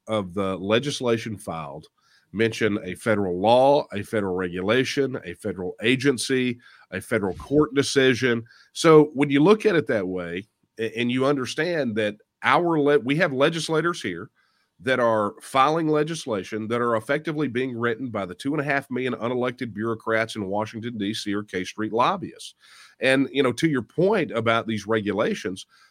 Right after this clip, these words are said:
understand that that study also, uh, also concluded that, number one, Texas was disproportionately affected by those regulations. And number two,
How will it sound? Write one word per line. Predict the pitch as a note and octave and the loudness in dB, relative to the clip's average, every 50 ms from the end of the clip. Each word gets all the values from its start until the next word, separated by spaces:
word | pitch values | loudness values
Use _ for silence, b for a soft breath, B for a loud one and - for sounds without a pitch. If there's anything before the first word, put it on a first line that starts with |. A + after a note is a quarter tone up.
| _ _ _ _ _ - | _ _ _ _ _ -2
understand | D#3 G3+ - G3+ - - E3+ G3 A#3+ - E3 | 0 0 0 -2 -2 -2 0 0 0 0 -2
that | A#2+ - | 0 2
that | C3+ C#3 - - | 0 0 0 -2
study | - - - - - E3 F3+ G#3 A3 C#3+ A2+ G#2+ G#2 | -4 -6 -6 -2 0 2 2 4 2 2 0 -2 -2
also, | - A#2 C3+ F3+ G3+ - - - C#3 G2+ F2+ F2 E2+ F2 F#2+ - _ _ G2+ | 0 0 0 0 0 -2 -2 -2 0 0 0 -2 -2 -4 -8 -12 _ _ -4
uh, | G#2+ G#2 G2 F#2+ F#2 F#2+ - - | -2 -2 -2 -4 -6 -8 -8 -2
also | G#2+ B2+ E3+ G3 - - D#3 C3+ A#2+ A#2 A2 G#2 G2+ - _ _ | 0 2 2 2 0 -2 -2 0 0 0 -2 -2 -4 -8 _ _
concluded | - - A2 - - - C#3+ F#3 A3 A#3 D#3+ F#2 D2+ D#2 - - _ _ _ _ _ _ _ _ | -12 -10 -10 -10 -8 -4 -2 -2 0 -2 -4 -6 -8 -10 -14 -18 _ _ _ _ _ _ _ _
that, | - C3+ C3+ B2+ A#2+ A2+ - _ _ - | -2 0 2 2 2 0 -4 _ _ -6
number | A2 A2+ C3+ E3 F3+ | -4 -4 -2 -2 0
one, | F3 D3 B2 G#2 G2+ G#2+ G#2 | 0 0 0 0 -2 -4 -4
Texas | - C#3+ C3+ C#3 - E3 D3 A#2+ | -4 -4 -4 -4 -4 -8 -8 -6
was | B2+ A2+ G2 | -6 -8 -6
disproportionately | F2+ A2+ C#3 - - - - - C#3+ D3+ C3 - D3+ - A2 B2+ C3+ | -4 -4 -4 -4 -4 -10 -10 -4 -4 -4 -4 -4 -6 -6 -4 -2 -2
affected | C#3+ C#3+ - A2 G#2 G2+ G2+ - G#2+ A2+ - _ _ - | -2 -2 -2 -2 -2 -2 -2 -4 -8 -8 -8 _ _ -6
by | G2+ G2+ | -2 0
those | G#2+ A2+ A2 A2 | 0 0 0 0
regulations. | A2 A2+ B2 C#3 C#3+ B2+ F#2+ E2 E2 - - A#2 C3 - b b b b b b b _ | -2 -2 -2 -2 -2 -2 -4 -4 -6 -8 -10 -12 -12 -16 b b b b b b b _
And | - C3 C3 B2 A#2+ - A#2 | -2 0 0 0 0 0 0
number | A#2+ C#3+ D3 C#3 C3 | 0 2 2 2 -2
two, | A2+ - - F3+ F3+ E3+ C3+ B2 D3 | -2 0 0 2 2 2 2 0 -2